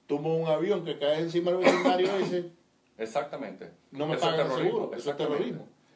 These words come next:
Speaker 2: Fíjate, eh, lo que pasa es que las empresas, las personas, tienen que tener un estándar bajo el cual organicen sus negocios.
Speaker 1: Ujú.
Speaker 2: ¿Ves?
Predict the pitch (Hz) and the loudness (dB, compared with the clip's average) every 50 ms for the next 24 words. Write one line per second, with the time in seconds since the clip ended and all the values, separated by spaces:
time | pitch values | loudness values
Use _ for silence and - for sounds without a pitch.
0 | _ _ _ _ - 170 - - 123 117 - - - - - 127 127 123 120 113 | _ _ _ _ -2 -2 -2 0 -2 -4 -4 -6 -8 -6 -2 -2 0 0 -2 -4
1 | 110 110 - - _ _ - 127 131 143 147 - 175 180 233 226 214 208 190 170 | -6 -8 -14 -18 _ _ -10 -6 -6 -2 -2 -2 -2 -2 -2 -2 0 2 2 0
2 | 165 160 160 - 165 170 170 170 165 165 170 165 165 - 117 113 110 - 113 107 | 0 -2 -6 -4 -2 -2 -2 -2 -2 -4 -6 -8 -8 -8 -8 -8 -4 -4 -4 -4
3 | - - 139 143 139 139 139 135 135 - - _ _ _ _ _ _ _ _ - | 0 0 0 2 2 0 -2 -4 -6 -12 -20 _ _ _ _ _ _ _ _ -6
4 | 160 180 202 196 190 175 170 165 160 170 165 160 156 151 147 139 - - 160 143 | -6 -4 -4 -4 -6 -6 -4 -4 -4 -4 -4 -4 -6 -8 -10 -8 -6 -4 -4 -4
5 | 113 90 - - - - _ _ _ _ _ _ _ _ _ _ _ _ _ _ | -4 -6 -10 -12 -16 -20 _ _ _ _ _ _ _ _ _ _ _ _ _ _
6 | - 117 117 117 123 120 120 - 147 147 143 147 139 - - - _ _ _ _ | 0 0 0 2 0 -4 -2 2 2 2 2 0 -4 -10 -16 -20 _ _ _ _
7 | _ _ _ _ _ - _ _ - 131 127 127 127 143 151 151 151 135 - 131 | _ _ _ _ _ -20 _ _ -4 -4 -2 -2 -4 -4 -6 -6 -8 -8 -8 -10
8 | 120 113 110 92 90 90 87 - - - - 120 110 123 143 165 - _ _ _ | -10 -10 -10 -10 -10 -12 -14 -16 -20 -20 -20 -18 -16 -16 -16 -18 -20 _ _ _
9 | _ _ _ _ _ - 127 139 139 | _ _ _ _ _ -12 -12 -12 -12